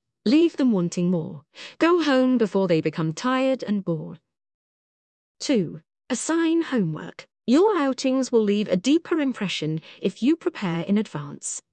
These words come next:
Older youths can read about an exhibition. Even small children can look at images on a website or brochure. Three, talk it over.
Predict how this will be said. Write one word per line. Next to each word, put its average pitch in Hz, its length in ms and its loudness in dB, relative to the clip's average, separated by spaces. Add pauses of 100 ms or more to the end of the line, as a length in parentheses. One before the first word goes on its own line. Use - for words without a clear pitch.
(180)
Older 294 280 2
youths 202 500 -2
can 190 180 0
read 202 240 2
about 170 300 -2
an 180 80 0
exhibition. 175 640 -4 (400)
Even 262 380 2
small 269 400 0
children 175 580 -2
can 190 180 0
look 190 160 -2
at 180 120 -4
images 202 480 2
on 165 100 -2
a 165 80 -2
website 160 580 -8
or 160 120 -4
brochure. 165 640 -4 (1200)
Three, 311 500 2 (260)
talk 349 300 2
it 302 120 -4
over. 285 440 0